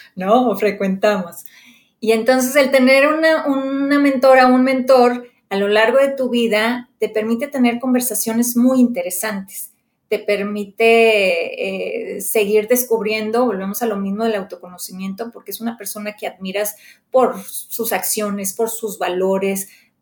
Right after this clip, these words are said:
precisamente por lo que ha logrado, por lo que, la forma en que te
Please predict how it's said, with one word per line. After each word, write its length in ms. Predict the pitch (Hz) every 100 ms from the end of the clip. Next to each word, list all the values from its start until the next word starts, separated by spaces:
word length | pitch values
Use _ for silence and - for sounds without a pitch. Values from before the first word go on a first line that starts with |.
| _
precisamente 800 | 202 202 214 247 233 226 214
por 160 | - 202
lo 160 | 190 190
que 120 | 208
ha 40 |
logrado, 640 | 196 180 185 190 190 202 190
por 120 | 190
lo 120 | 185
que, 220 | 185 - _ -
la 160 | 196
forma 280 | 190 214 240
en 60 | 240
que 80 | 233
te 300 | 190 190